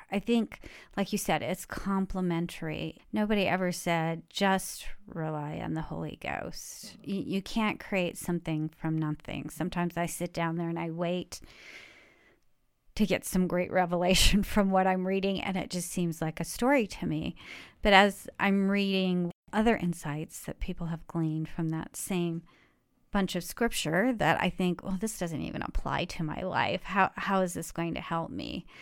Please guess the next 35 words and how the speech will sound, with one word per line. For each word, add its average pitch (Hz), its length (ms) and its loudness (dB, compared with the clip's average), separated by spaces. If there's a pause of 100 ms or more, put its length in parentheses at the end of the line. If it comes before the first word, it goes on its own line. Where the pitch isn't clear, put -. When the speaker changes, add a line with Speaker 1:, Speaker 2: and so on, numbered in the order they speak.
(400)
Speaker 1:
Um, 175 420 2
it 185 160 -4
helps 190 560 -6
the 175 140 -2
Holy 170 300 -4
Ghost 160 420 -8
work 170 500 -6
to - 160 -10
have 160 320 -8
additional - 800 -8
information. - 880 -8 (140)
Speaker 2:
Sure, 180 220 2
and 147 80 4
I 131 60 2
think 147 160 0
that's, 135 280 0
that's 151 200 -2
something 131 320 0
about 110 200 -2
how 113 140 -2
a 104 60 -4
partner 113 400 -4
works, 107 340 -8
'cause 113 140 -10
I, 123 200 -8 (540)
probably 131 280 0
true 120 240 0
of 101 80 -2
other 104 220 0
people, 104 300 -4
it's 95 80 -8
true 117 180 -6
of 98 100 -6
me, 107 340 0
that 107 220 -6